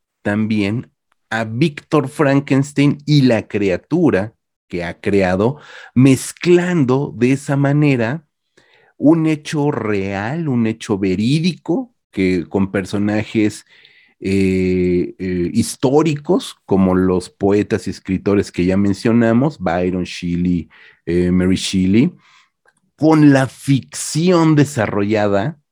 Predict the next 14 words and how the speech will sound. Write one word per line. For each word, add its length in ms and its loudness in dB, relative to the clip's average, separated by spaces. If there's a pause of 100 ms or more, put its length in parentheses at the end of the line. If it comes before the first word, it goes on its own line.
(500)
por 320 -2
la 160 -2
propia 300 -4
escritora, 760 -4 (460)
¿no? 320 0
Y 120 4
a 120 0
partir 380 0
de 80 4
ahí 180 2
se 160 -6
genera 400 -2
una 220 0
mezcolanza 1080 -2